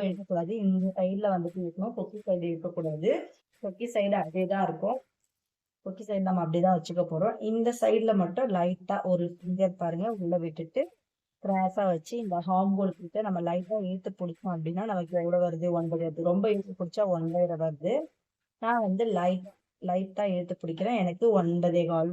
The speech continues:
ஒன்பது இவ்வளவுதான் வருது. So நம்ம வந்து ஒரு ஒன்பதே கால் கூட நம்ம எடுத்துக்கலாம். ஓகேவா? So நம்ம ஒன்பதே கால் எடுத்துக்கலாம். ஓகே, இவ்வளவுதான்.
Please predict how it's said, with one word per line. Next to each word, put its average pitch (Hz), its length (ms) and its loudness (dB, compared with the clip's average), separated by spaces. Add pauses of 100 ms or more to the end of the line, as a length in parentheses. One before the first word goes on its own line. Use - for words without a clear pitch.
(120)
ஒன்பது 160 320 0 (100)
இவ்வளவுதான் 170 400 2
வருது. 160 240 -2 (440)
So 233 160 0
நம்ம 214 200 0
வந்து 202 180 4
ஒரு 196 160 2
ஒன்பதே 185 360 2
கால் 165 220 0
கூட 202 180 2
நம்ம 175 180 0
எடுத்துக்கலாம். 156 560 -6
ஓகேவா? 196 340 0 (1040)
So - 60 -2 (100)
நம்ம 233 200 2 (100)
ஒன்பதே 190 380 4
கால் 185 220 4
எடுத்துக்கலாம். 170 520 -2 (1500)
ஓகே, 202 180 -4 (120)
இவ்வளவுதான். 190 400 2